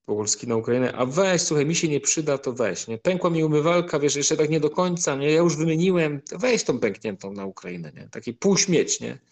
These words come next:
Niemiec by wyrzucił, Polak jeszcze, Polak da komuś, nie? To teraz tego nie ma, nie? Teraz po prostu widać, że ludzie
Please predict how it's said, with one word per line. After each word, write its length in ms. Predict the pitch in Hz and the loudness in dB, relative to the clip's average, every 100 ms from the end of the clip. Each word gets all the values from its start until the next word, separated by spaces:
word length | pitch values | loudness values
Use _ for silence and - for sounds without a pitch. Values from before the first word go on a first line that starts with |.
| _ _ _ | _ _ _
Niemiec 300 | 131 180 185 | 0 2 2
by 120 | 160 170 | 2 2
wyrzucił, 400 | 160 190 180 170 | 4 2 2 2
Polak 320 | 165 160 151 | 2 2 2
jeszcze, 480 | 143 - 135 127 127 - _ | 0 0 -2 -4 -10 -20 _
Polak 260 | 147 139 - | 0 2 0
da 120 | 135 | 0
komuś, 460 | 147 113 82 - | 0 -2 -4 -14
nie? 140 | - 107 _ _ _ _ - | -20 -20 _ _ _ _ -8
To 120 | 113 | -2
teraz 300 | 151 156 151 | 2 2 2
tego 220 | 151 147 | 0 0
nie 120 | 139 | 0
ma, 140 | 110 87 | -4 -6
nie? 180 | 98 | -8
Teraz 240 | 120 123 123 | -4 -4 -4
po 100 | 127 | -6
prostu 320 | 135 127 127 | -6 -6 -8
widać, 300 | 127 135 127 | -4 -4 -2
że 80 | 127 | -4
ludzie 420 | 127 127 123 120 | -4 -2 -2 -4